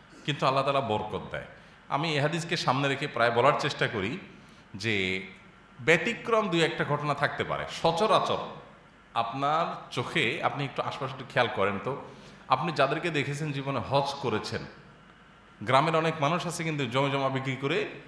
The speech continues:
নিজের সহায় সম্পদ বিক্রি করে হজ করে, অর্থাৎ অনেক বেশি সম্পদশালী মানুষ না, কষ্টমষ্ট করে কোনো রকম জমি জমা বিক্রি করে টাকা জোগাড় করে হজ করেছে, এরকম বহু মানুষ আছে। তাহলে তারা কিন্তু আদতে কোনো বড় লোক না। কিন্তু আপনি একজন হাজী সাহেব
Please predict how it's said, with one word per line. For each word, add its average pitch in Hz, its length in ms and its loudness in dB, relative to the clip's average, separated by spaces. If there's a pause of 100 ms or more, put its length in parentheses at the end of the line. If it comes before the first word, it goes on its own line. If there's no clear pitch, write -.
(140)
নিজের 113 180 -4
সহায় 123 320 -4
সম্পদ 165 280 -4
বিক্রি 147 260 -2
করে 135 160 -2
হজ 120 240 2
করে, - 200 -6 (760)
অর্থাৎ 185 280 -2
অনেক 160 280 0
বেশি 160 220 -2
সম্পদশালী 143 600 0
মানুষ 107 280 2 (100)
না, 76 140 -6 (800)
কষ্টমষ্ট 131 540 -6
করে 175 180 2
কোনো 143 300 0
রকম 208 300 2
জমি 143 220 -2
জমা 131 120 2
বিক্রি 123 240 -2
করে 196 160 -2
টাকা 156 160 0
জোগাড় 117 260 0
করে 147 140 -2
হজ 123 260 -2
করেছে, 78 300 -8 (380)
এরকম 175 220 -2
বহু 185 160 4
মানুষ 139 280 0
আছে। 90 240 -6 (500)
তাহলে - 160 -2
তারা 156 220 4
কিন্তু 180 280 -4
আদতে 139 400 2
কোনো 151 160 -2
বড় 135 280 4
লোক 120 200 0
না। 85 120 -2 (960)
কিন্তু 202 240 4
আপনি 180 240 6
একজন 160 420 2
হাজী 147 320 2
সাহেব 180 360 2